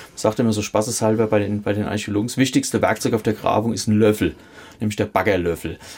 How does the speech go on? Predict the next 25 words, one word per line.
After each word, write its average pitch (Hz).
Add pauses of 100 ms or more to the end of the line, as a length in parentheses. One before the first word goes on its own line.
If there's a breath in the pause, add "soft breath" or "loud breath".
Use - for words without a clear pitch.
(100)
Der 123
muss 135
erstmal 113
Masse 92
entfernen. 92 (260 loud breath)
Und 110
dann 131
erzeuge 135
ich 113
somit 117
ein 85
Planum, 135
das -
heißt 113
eine 107
hor-, 127
horizontale 117
Ebene, 180 (1000 loud breath)
in 151
deren 127
Aufsicht 143
ich 143
dann 131
alle 117
möglichen 117